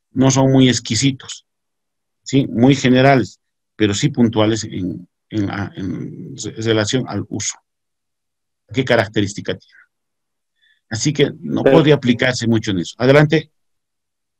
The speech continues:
Speaker 2: Bien, licenciado, le, le estoy entendiendo. Gracias.
Speaker 1: Ok, perfecto. Eh, como hablando de, de este, ¿no?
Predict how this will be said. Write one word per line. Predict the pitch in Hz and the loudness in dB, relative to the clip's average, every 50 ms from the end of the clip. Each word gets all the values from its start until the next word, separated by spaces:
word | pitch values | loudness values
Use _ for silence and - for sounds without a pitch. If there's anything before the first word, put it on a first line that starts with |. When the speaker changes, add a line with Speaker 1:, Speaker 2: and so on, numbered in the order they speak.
| _ _ _ _ _ _ | _ _ _ _ _ _
Speaker 2:
Bien, | 143 139 | 4 4
licenciado, | 135 123 127 131 123 131 113 98 - - _ - | 6 4 2 2 2 2 2 0 0 -6 _ -4
le, | 135 131 123 - | -2 -2 -2 -2
le | - 131 | -2 -2
estoy | 120 - 143 131 | 2 4 4 4
entendiendo. | 123 120 120 113 110 101 92 - _ - | 6 4 4 2 2 0 -4 -6 _ -4
Gracias. | 107 117 107 - - _ _ _ _ _ _ _ _ _ _ _ _ _ | -4 -4 -4 -4 -10 _ _ _ _ _ _ _ _ _ _ _ _ _
Speaker 1:
Ok, | 156 160 151 - - - 90 80 - - - - | 4 4 4 4 2 -4 -8 -10 -10 -16 -20 -18
perfecto. | - - - - - - - _ _ _ _ _ _ _ _ _ _ _ - - - - - _ _ _ _ _ _ _ _ _ _ _ _ _ | -18 -18 -14 -14 -16 -16 -16 _ _ _ _ _ _ _ _ _ _ _ -20 -20 -20 -20 -20 _ _ _ _ _ _ _ _ _ _ _ _ _
Eh, | 139 147 147 151 156 156 - - - | 4 6 8 8 8 8 6 2 -2
como | - 147 151 - | -2 -2 0 2
hablando | - 147 147 175 196 202 185 | 2 4 4 6 6 6 6
de, | 165 156 147 131 - - | 6 6 4 4 2 -2
de | 123 131 127 127 127 | 0 2 2 2 2
este, | 135 131 - 113 | 0 0 0 0
¿no? | 117 131 131 - - | 0 0 -2 -4 -8